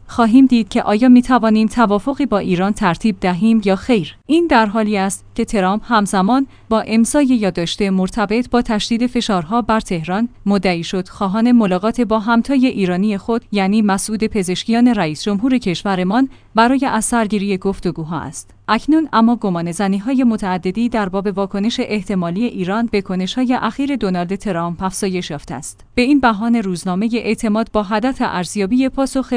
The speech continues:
و واکنش احتمالی تهران به کنش اخیر رئیس جمهور آمریکا و همچنین پیشبینی تحولات روزهای آینده با عبدالرضای فرجیراد،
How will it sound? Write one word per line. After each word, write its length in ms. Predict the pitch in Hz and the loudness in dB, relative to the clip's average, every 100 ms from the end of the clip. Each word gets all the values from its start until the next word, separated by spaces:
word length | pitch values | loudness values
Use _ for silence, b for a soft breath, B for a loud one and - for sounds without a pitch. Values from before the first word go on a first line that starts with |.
| 202 | -2
و 40 | |
واکنش 520 | 185 175 175 202 220 262 | -2 -2 -4 -4 -2 -4
احتمالی 720 | - 214 233 196 175 202 202 | -4 -4 -2 -2 -2 -4 -4
تهران 400 | 233 180 202 208 | -4 -4 -2 -2
به 120 | 190 | -4
کنش 360 | 190 202 226 - | -4 -4 -4 -4
اخیر 380 | 196 190 277 277 | -6 -4 -2 0
رئیس 320 | 208 160 160 | -2 -4 -4
جمهور 320 | 202 202 285 | -4 -2 0
آمریکا 560 | 269 196 165 170 233 220 | -2 -2 -4 -4 -4 0
و 80 | 196 | 0
همچنین 480 | 190 262 262 214 202 | 2 0 2 0 0
پیشبینی 520 | 220 - 208 226 277 | -4 -4 0 2 2
تحولات 580 | 262 202 190 180 247 269 | 0 -2 -2 0 -2 -2
روزهای 480 | 226 208 - 277 240 | -4 -4 -2 0 0
آینده 480 | 190 185 196 202 214 | -2 -2 -2 -2 -2
با 140 | 208 | -2
عبدالرضای 720 | 190 190 190 190 214 285 269 | -2 -2 -2 -2 -2 0 -2
فرجیراد، 580 | 254 196 160 170 175 | 0 -2 -2 -6 -6